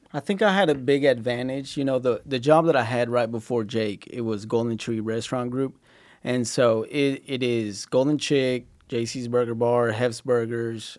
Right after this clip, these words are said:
Uh, they have, like, six other companies that they added, uh, Pizza Pie. You know, it was, like, seven different brands, you know. So altogether, it was, like, probably eight hundred restaurants, you know. And so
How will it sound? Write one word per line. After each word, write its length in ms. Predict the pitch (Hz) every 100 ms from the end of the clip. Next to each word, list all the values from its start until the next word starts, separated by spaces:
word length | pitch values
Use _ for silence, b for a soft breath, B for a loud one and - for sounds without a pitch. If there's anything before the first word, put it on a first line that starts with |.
| -
Uh, 320 | 123 107 98
they 120 | 113
have, 240 | 110 123 117
like, 160 | 98 - _ _
six 340 | - 139 -
other 160 | 127 123
companies 440 | 127 120 127 123
that 100 | 117
they 120 | 117 117
added, 380 | 120 120 113 - _ -
uh, 180 | 113 104
Pizza 340 | - 131 151
Pie. 520 | 131 139 135 131 127 B B B B B -
You 100 | 135
know, 80 | 143
it 20 |
was, 100 | 170
like, 220 | 175 - _ _
seven 400 | - 160 156 160
different 380 | 143 139 127 110
brands, 540 | 120 120 110 92 87
you 120 | 113 120
know. 140 | 117
So 120 | 123
altogether, 560 | 120 139 143 127 123 117
it 60 | 110
was, 160 | 104
like, 200 | 101 85 _ -
probably 500 | 196 190 117 98 - _ _ -
eight 180 | 139 127
hundred 400 | 127 135 120 110
restaurants, 520 | 123 120 110 95 -
you 40 | 127
know. 240 | 123 123
And 140 | 120
so 240 | 123 120